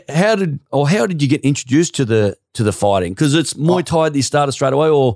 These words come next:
Speaker 2: No, no, I went through Zendo Kai first, did my time through Zendo Kai,
Speaker 1: Yep.
Speaker 2: met, met different guys through that. And then obviously, uh, Bob Jones bringing Muay Thai to Australia and
Speaker 1: Yep.
Speaker 2: that in
Speaker 1: Yep.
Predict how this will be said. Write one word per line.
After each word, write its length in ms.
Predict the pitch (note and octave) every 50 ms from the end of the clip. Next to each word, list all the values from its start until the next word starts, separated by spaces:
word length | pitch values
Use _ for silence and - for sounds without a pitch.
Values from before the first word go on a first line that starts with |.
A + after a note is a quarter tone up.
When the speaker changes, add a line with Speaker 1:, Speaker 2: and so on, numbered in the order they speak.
| -
Speaker 2:
No, 140 | C#3 C3 C3
no, 60 | B2+
I 100 | B2+ B2+
went 260 | B2 A#2+ D3 D3 C3 -
through 160 | - D3 C3+
Zendo 300 | G#2 C3 C3+ C3 A#2+ A2
Kai 220 | - B2 B2+ B2 A#2+
first, 460 | - - A#2 A2+ A#2 A2+ G#2 - -
did 100 | C3 A#2+
my 120 | A#2+ A#2 G2+
time 300 | - A#2 A#2 A#2 G#2+ F#2+
through 180 | - A#2 G#2+
Zendo 280 | G2 A2 G#2+ G#2+ G#2 F#2+
Kai, 240 | - G#2+ G#2+ G#2 A2+
Speaker 1:
Yep. 140 | A2+ A2 - _ _ _ _ -
Speaker 2:
met, 300 | A2+ B2+ C3 - - A2
met 300 | A2 C3+ C3+ A#2+ - - - _ _ _ _
different 360 | - A#2 - - A#2 G2+ F#2+
guys 300 | - A2+ A#2 A2+ A2 -
through 220 | - - A2 G#2+
that. 240 | G#2 A#2 A#2+ G#2+ D#2+
And 100 | F2+ G#2
then 120 | G#2+ G#2+ G#2+
obviously, 640 | A#2 A#2 G#2+ B2 A#2 - - - A2+ A2 G2+ F2+ - _ _ _ _ -
uh, 280 | F#2+ G2 G2 F#2+ F#2 F2+
Bob 260 | E2+ A#2 A#2+ G2+ F2
Jones 300 | F#2+ A#2 A#2+ A#2 A2+ F#2 D#2
bringing 360 | - B2 B2 B2 A2+ A2 G#2+
Muay 220 | A2+ A#2+ A#2 -
Thai 160 | - A#2+ A2 G#2
to 160 | - - A2
Australia 460 | G2 - - - A2 A2 A2 G#2+ G#2+
and 140 | G#2+ G#2 G#2
Speaker 1:
Yep. 80 | G#2 G#2
Speaker 2:
that 240 | G#2 - - - A2
in 60 | A2
Speaker 1:
Yep. 140 | G2+ G2